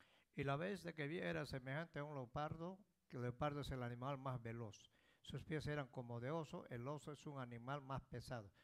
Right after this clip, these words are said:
Su boca como boca de león, y el dragón le dio, escúcheme, su poder y su trono y grande autoridad. Escúcheme, ¿a quién le va a dar el dragón, Satanás, autoridad? Al anticristo.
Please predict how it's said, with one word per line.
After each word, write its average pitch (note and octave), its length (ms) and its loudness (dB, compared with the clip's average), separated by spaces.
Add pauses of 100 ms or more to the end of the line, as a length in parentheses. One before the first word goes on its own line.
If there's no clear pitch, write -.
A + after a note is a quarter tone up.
(140)
Su - 220 -4
boca C#3+ 320 2
como C3 240 -4
boca C3+ 280 -2
de A#2 140 -2
león, C3 340 0
y C3 80 -6
el A#2+ 140 -4
dragón C3 480 -4
le B2 140 -2
dio, D3+ 340 -2 (420)
escúcheme, D3+ 640 0 (520)
su - 160 -8
poder D#3+ 540 4 (380)
y A#2+ 100 -2
su - 180 -6
trono E3 600 -2 (920)
y B2 120 -2
grande C#3+ 560 0
autoridad. A2 640 -4
Escúcheme, D#3 800 -2
¿a C3 120 0
quién G3+ 340 -2
le G3 120 -2
va E3+ 160 -2
a D#3+ 40 -4
dar D#3 220 0
el A#2 220 -4
dragón, A#2+ 560 -4
Satanás, A2+ 680 -6
autoridad? A2+ 680 -2
Al A2+ 180 -2
anticristo. A2 840 -4